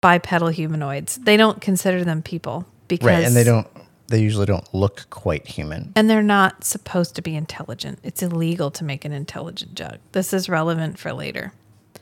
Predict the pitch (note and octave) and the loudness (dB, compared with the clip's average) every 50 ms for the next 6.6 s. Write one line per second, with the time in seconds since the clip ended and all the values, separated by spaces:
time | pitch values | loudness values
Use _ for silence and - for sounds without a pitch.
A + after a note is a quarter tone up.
0 | _ _ - - - - _ _ _ - - G#3 - - - - C#4+ D#4+ E4+ - | _ _ -20 -20 -20 -20 _ _ _ 0 2 2 2 2 2 2 2 2 2 0
1 | - A#3 A3+ G#3 G#3+ - G3+ G3 F#3 D#3+ D3 C3 E3 - G#3+ A#3 B3 - G#3+ G#3 | 0 0 0 0 0 2 2 2 2 2 -2 -2 0 4 4 4 2 2 -2 -2
2 | F#3 - F#3+ F3 - - E3 - - - D4 D#4 - - A#3 G#3+ - - F#3+ F3+ | -2 0 -2 -2 -2 -2 -2 -2 0 0 0 -2 -2 -2 -2 -2 -2 0 -2 0
3 | F3 E3+ - F3+ E3+ E3 E3+ D#3+ - - E3+ E3 - D#3 D#3 D#3 - - - - | 0 0 -2 -2 -2 -2 -2 -2 -2 -2 -4 -4 -4 -6 -8 -10 -10 -10 -8 -6
4 | A2 A#2+ C3 C#3 E3 - _ _ _ _ _ - - _ - - - - - _ | -6 -4 -4 -6 -8 -10 _ _ _ _ _ -20 -20 _ -20 -20 -20 -20 -20 _
5 | _ _ - G3 F#3 F#3 F#3 F3+ F3 F3 F#3 - - C#4+ - - - - G3+ F#3+ | _ _ 0 2 4 4 6 4 4 2 0 -2 -6 -8 -8 -8 -6 -2 -2 -2
6 | - - - F#3 E3+ E3+ E3 E3 - - - | -2 -2 -4 -2 -2 -2 -2 -4 -6 -8 -10